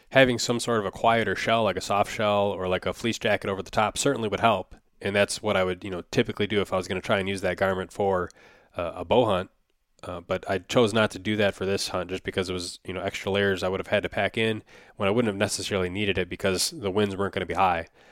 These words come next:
Uh, so I wouldn't have had to worry about, uh, say, blocking the wind on those type of a garment. Also, for the, the down puffy in particular, what makes it so good about packability is the fact that that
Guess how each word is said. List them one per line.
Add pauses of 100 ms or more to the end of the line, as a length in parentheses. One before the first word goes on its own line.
(200)
Uh,
so
I
wouldn't
have
had
to
worry
about, (360)
uh,
say,
blocking
the
wind
on
those
type
of
a
garment. (840)
Also,
for
the,
the
down
puffy
in
particular, (680)
what
makes
it
so
good
about
packability
is
the
fact
that
that